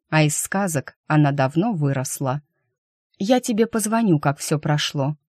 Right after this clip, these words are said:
Она шагнула вперёд, и этот невозможный командир пропустил её, при этом оставив такой узкий проход,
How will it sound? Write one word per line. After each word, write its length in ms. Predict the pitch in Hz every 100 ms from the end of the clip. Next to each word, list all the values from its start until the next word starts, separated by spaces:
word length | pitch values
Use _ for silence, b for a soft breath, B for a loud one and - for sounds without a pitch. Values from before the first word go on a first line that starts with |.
| _ _
Она 220 | 160 151 143
шагнула 500 | - 147 151 147 147
вперёд, 500 | - 147 170 202 - _ _ -
и 120 | 233
этот 280 | 294 294 269
невозможный 720 | 254 220 214 226 254 208 190
командир 680 | - 180 170 160 196 220
пропустил 720 | - 156 151 147 - - 185
её, 460 | 165 147 143 135 156 _ _
при 160 | 165 160
этом 300 | 151 151 147
оставив 580 | 156 - 160 147 151 -
такой 360 | 160 - 160 156
узкий 360 | 170 - 151
проход, 560 | 147 143 135 - 156